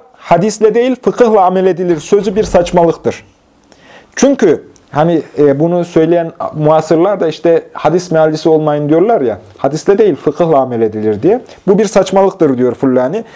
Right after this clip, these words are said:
Çünkü fıkhın dayanağı bilindiği gibi Kur'an ve sünnettir.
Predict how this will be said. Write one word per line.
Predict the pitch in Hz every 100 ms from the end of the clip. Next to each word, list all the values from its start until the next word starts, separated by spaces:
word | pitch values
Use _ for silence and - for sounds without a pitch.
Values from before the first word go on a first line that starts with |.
| - -
Çünkü | 277 233 185
fıkhın | 202 202 254 233
dayanağı | 185 165 151 190 269 _ _ 180
bilindiği | 202 254
gibi | 226 170
Kur'an | 165 208 214 220
ve |
sünnettir. | 214 196 175 170 - -